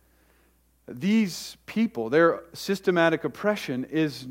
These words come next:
nothing different than what Jesus told his disciples would happen all along.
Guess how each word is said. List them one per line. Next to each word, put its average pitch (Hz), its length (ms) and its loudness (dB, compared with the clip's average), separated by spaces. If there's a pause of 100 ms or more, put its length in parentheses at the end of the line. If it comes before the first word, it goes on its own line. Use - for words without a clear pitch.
nothing 180 640 2
different 165 440 0
than 147 160 -2
what 151 180 -2
Jesus 170 460 -6
told 156 200 0
his 143 140 -6
disciples 131 560 -6
would 127 120 -6
happen 131 360 -6
all 120 260 -6
along. 139 360 -2